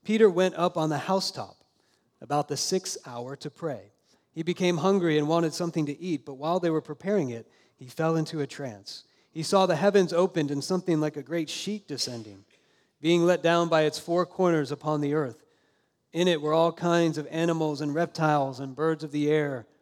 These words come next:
And there came a voice to him, saying, "Rise, Peter, kill and eat." But Peter said, "By no means, Lord,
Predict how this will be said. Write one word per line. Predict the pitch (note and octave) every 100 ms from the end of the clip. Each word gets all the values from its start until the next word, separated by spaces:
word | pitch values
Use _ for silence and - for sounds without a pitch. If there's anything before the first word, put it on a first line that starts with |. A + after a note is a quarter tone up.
| _ _ _ _ _ _ _
And | C3+
there | B2+
came | A#2+ C#3
a | E3
voice | C#3+ C#3+ C#3
to | D3
him, | D#3
saying, | F3 B2+ A#2+ D3+ D3 _ _ -
"Rise, | C#3+ D#3+ D3+
Peter, | - C3 B2+ A#2
kill | - D#3
and | D3
eat." | C#3 A#2 _ _ _ _ _ _
But | -
Peter | D#3 D#3+
said, | D3+ D#3+ C#3
"By | D3 E3+
no | E3+
means, | E3 D#3 C3
Lord, | C3+ C3+ C3